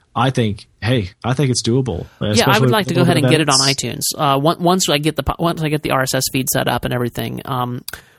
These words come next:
Speaker 2: what I want to do, I, I alluded to this earlier, but, uh, I would like to go ahead and create a page, uh, that's very simple. It's basically just the same design as a splash page, only for the podcast. And it'll be at the same U R L as the podcast will be eventually. But this says,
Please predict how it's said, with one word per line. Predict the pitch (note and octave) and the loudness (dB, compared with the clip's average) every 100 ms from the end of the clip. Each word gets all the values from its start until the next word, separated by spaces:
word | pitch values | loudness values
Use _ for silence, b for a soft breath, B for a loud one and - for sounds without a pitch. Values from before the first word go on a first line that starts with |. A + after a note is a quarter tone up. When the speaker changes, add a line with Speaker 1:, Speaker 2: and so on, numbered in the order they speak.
| _ | _
Speaker 2:
what | D3+ D#3+ - | 2 4 2
I | D3 D3 | 0 0
want | D3 D#3+ E3+ | 0 0 0
to | D#3+ | 0
do, | D3 C3+ | 2 2
I, | C3 C#3+ | 2 0
I | |
alluded | D3 F3 A3+ D3+ | 0 2 0 0
to | B2 | -2
this | A#2+ | -2
earlier, | - B2+ A#2 G#2 - | -2 -4 -4 -6 -2
but, | D3 C#3+ | 0 2
uh, | E3 D3 C#3 D3 | 0 0 0 0
I | |
would | F3 F#3 | 0 2
like | D#3+ D3+ | 0 0
to | |
go | D#3+ | 0
ahead | D#3 D3+ | 2 0
and | - C3+ C3 | -2 -6 -4
create | - D3 D#3+ - | -2 2 0 0
a | C3+ | -4
page, | - D3 D3+ A#2+ A#2+ - - b b b b _ | -2 -2 0 0 -2 -6 -10 b b b b _
uh, | C3 C3 B2 A#2+ | -2 0 0 -2
that's | A2+ C3 | -4 -2
very | D3+ F#3 | 0 0
simple. | F#3 D#3 C3+ B2+ - | 0 0 0 -4 -4
It's | C3 C#3 D3 | -4 -2 -2
basically | D3+ D#3+ D3 C3+ | 0 0 0 0
just | D3 C#3+ | -2 -2
the | - | -2
same | - C#3+ | -2 -2
design | C3+ C3+ C3 | -2 -2 -2
as | C3 | -4
a | C3 | -4
splash | C#3 C3 - | -2 -4 -4
page, | B2 A#2+ | -6 -4
only | A#2 C3 B2 | -4 -2 -4
for | - C#3 | -2 -2
the | B2+ | 0
podcast. | C3+ B2+ - A2 - - | -2 -4 -6 -8 -8 -4
And | D#3+ | 0
it'll | F#3 | 2
be | F3+ F#3+ | 2 0
at | |
the | D#3+ | 0
same | - E3+ D3 | 0 2 4
U | D3+ | 4
R | C#3 C3+ | 4 4
L | D3 | 4
as | B2+ | 2
the | B2+ | -2
podcast | C#3 B2 B2 B2 - | -2 -4 -4 -4 -4
will | C3 | -2
be | A#2+ | -2
eventually. | B2+ D#3 - - | -2 -4 -4 -6
But | C#3 | -2
this | C#3+ | 0
says, | C#3 C3+ | 0 -2